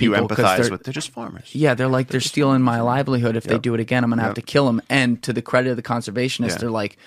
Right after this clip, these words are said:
Speaker 2: "We do have to fix this."
Speaker 1: Yes.
Speaker 2: That's fair.
Speaker 1: Yes. Just like, you know, I mean,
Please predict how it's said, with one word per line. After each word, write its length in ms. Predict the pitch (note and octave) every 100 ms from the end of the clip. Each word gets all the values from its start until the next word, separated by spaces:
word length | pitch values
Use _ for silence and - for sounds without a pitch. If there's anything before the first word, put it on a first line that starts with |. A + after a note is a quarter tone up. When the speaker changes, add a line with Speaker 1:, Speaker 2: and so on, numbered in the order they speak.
| - _
Speaker 2:
"We 100 | A2
do 120 | G#2
have 140 | G#2+ -
to 80 | G2+
fix 280 | G2 - -
this." 300 | - - -
Speaker 1:
Yes. 340 | F2 - - -
Speaker 2:
That's 180 | F2
fair. 220 | - D#2+ -
Speaker 1:
Yes. 320 | - - - _
Just 180 | - A2+
like, 260 | A#2 G#2 -
you 120 | A2
know, 260 | F2 - -
I 60 | F#2+
mean, 260 | F#2 E2+